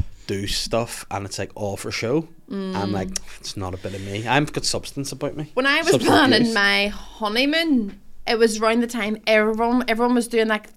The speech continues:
Speaker 2: do you know, like, those Maldives villas?
Speaker 1: Yeah.
Speaker 2: And they're, like, water villas.
Speaker 1: Yeah.
Speaker 2: But then I actually spoke to someone who did go on one, and she was like, "Well, it's sort of boring."
Speaker 1: Yeah.
Speaker 2: Because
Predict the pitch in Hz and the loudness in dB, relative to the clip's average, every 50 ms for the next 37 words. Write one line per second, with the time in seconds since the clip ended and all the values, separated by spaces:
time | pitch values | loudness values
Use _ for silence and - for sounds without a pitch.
0 | - - - - 254 254 247 208 202 214 202 214 202 208 208 208 220 214 190 190 | -20 -12 -6 -2 0 2 2 0 0 0 0 0 2 2 0 0 2 2 2 2
1 | 196 202 202 202 185 196 214 214 220 202 226 208 196 208 240 311 269 - - - | 2 2 2 0 0 0 0 -2 0 2 2 2 4 4 2 2 0 -2 -6 -8
2 | - _ - - 120 113 104 101 220 226 226 220 220 214 - 208 208 202 196 196 | -10 _ 0 4 4 4 4 4 2 4 4 4 2 2 2 4 6 6 6 6
3 | 220 247 262 262 277 294 320 330 247 - - - - - - - 110 107 98 98 | 6 4 4 4 4 4 2 2 0 -2 -6 -8 -10 -8 -2 0 2 2 2 0
4 | 98 - - 240 240 240 240 226 233 - - 233 247 233 233 - - 220 - - | 0 2 2 2 4 4 4 4 4 4 4 4 4 4 2 0 -4 -4 -2 -2
5 | 214 202 214 - 220 208 208 202 208 196 - 202 196 196 202 196 196 208 240 247 | -4 -4 -2 -2 -2 0 0 0 0 2 2 2 2 4 4 4 4 4 4 4
6 | 262 269 254 - 214 202 - 233 226 214 208 226 208 202 - - 214 233 233 226 | 4 4 2 0 -2 -4 -2 -2 -2 -2 0 0 0 0 0 2 4 6 8 8
7 | 226 226 226 - - - - 233 226 - - 233 233 254 240 220 208 226 302 330 | 8 6 4 0 -2 -4 -4 -4 -2 2 2 4 4 4 4 4 4 4 4 2
8 | 320 - - - 110 113 113 107 98 - - - - - 247 269 269 247 247 220 | -2 -6 -8 -2 2 2 4 2 2 -2 -10 -10 -6 -4 0 2 4 4 4 2
9 | - - | -2 -6